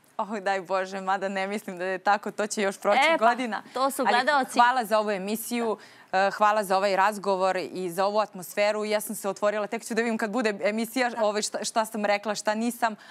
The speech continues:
Speaker 1: ali zaista onako je bilo otvoreno, iskreno, možda sam i previše rekla neke stvari da, da se niko ne uvredi. Ovaj, pričala sam kako jeste, možda nisam trebala neke
Speaker 2: I
Speaker 1: stvari
Speaker 2: hvala
Speaker 1: da
Speaker 2: ti na tome.
Speaker 1: ispričam, ali eto.
Speaker 2: E,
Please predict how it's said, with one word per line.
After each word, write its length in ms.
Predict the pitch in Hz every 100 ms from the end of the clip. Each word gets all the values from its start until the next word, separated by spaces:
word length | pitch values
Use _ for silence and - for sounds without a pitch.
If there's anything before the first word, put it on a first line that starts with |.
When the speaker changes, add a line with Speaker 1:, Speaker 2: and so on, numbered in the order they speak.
| -
Speaker 1:
ali 200 | 214 220
zaista 340 | 226 233 233 214
onako 320 | 202 190 208
je 80 | 190
bilo 340 | 170 185 185 - - -
otvoreno, 760 | 208 226 220 233 214 196 185 175
iskreno, 640 | - 226 - 214 196 180 180 -
možda 280 | 180 185 196
sam 180 | 185
i 80 | 170
previše 440 | 165 202 208 - 190
rekla 240 | 190 202
neke 220 | 202 196
stvari 320 | 185 202 190
da, 160 | 180 180
da 160 | 175 185
se 140 | -
niko 240 | 240 240 247
ne 100 | 220
uvredi. 520 | 214 240 226 233 226 - - -
Ovaj, 220 | 190 196
pričala 380 | 202 240 269 254
sam 140 | 233 233
kako 240 | 240 254
jeste, 580 | 202 208 - - 262 262 - - -
možda 320 | 202 214 214 208
nisam 300 | 196 247 240
trebala 360 | 247 240 233
neke 160 | 214 226
Speaker 2:
I 80 | 247
Speaker 1:
stvari 160 | 226
Speaker 2:
hvala 100 | 208
Speaker 1:
da 60 | 208
Speaker 2:
ti 120 | 196
na 60 | 196
tome. 80 | 220
Speaker 1:
ispričam, 300 | 175 208 185
ali 320 | 175 170 170 - - _ _ -
eto. 280 | 139 -
Speaker 2:
E, 60 | -